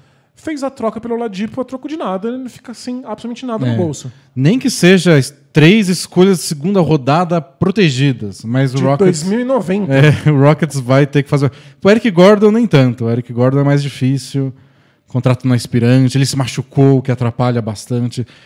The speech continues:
Speaker 2: Então, grandes chances do Eric Gordon ficar. Mas o Oladipo sai.
Speaker 1: Sem dúvida
Speaker 2: Não
Speaker 1: nenhuma,
Speaker 2: sei
Speaker 1: é.
Speaker 2: pelo quê, mas sai. E nem pra onde, muito menos, porque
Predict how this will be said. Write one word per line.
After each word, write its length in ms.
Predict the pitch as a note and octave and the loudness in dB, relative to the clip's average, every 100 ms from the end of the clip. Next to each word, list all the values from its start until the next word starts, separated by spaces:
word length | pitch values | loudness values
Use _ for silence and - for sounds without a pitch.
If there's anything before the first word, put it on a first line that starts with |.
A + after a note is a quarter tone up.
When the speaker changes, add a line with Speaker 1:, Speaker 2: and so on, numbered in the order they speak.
| _ | _
Speaker 2:
Então, 160 | - C3+ | -4 0
grandes 280 | C#3 F3+ - | 2 2 2
chances 200 | E3+ C#3 | -2 2
do 100 | D#3 | 2
Eric 180 | D#3+ | 2
Gordon 460 | B2+ C#3 D#3 D3 D#3 | 0 4 4 4 -2
ficar. 440 | - E3+ B2 G#2 - _ _ _ - | -2 -4 -4 -6 -8 _ _ _ -6
Mas 240 | A#2+ B2+ | -2 0
o 60 | C3+ | 4
Oladipo 340 | D3 B2+ - | 4 2 -2
sai. 220 | B2+ G#2+ F2 _ _ _ _ | -4 -8 -10 _ _ _ _
Speaker 1:
Sem 200 | - E3 | -12 -6
dúvida 140 | D#3+ C#3 | -2 2
Speaker 2:
Não 100 | D3 | 2
Speaker 1:
nenhuma, 120 | C3 A#2 | 0 0
Speaker 2:
sei 100 | F#3+ | 0
Speaker 1:
é. 40 | |
Speaker 2:
pelo 260 | - B3+ B3+ | 2 0 0
quê, 240 | C#3+ A#2 | 0 0
mas 200 | A2+ C3+ | 0 -2
sai. 280 | - G2 F#2+ | -4 -8 -8
E 60 | A2 | -2
nem 180 | C#3+ | 0
pra 180 | E3+ G3+ | 2 2
onde, 360 | D#3 B2+ A#2 A2+ | 4 2 -2 -4
muito 260 | B2 C3+ | -4 -2
menos, 420 | B2 B2+ D3 C#3+ - _ _ _ _ _ C#3 | 2 2 0 -4 -10 _ _ _ _ _ 0
porque 1000 | C#3 D3 C#3+ C#3+ C3+ C3 B2+ A#2+ A#2 | 0 2 4 6 4 4 2 2 0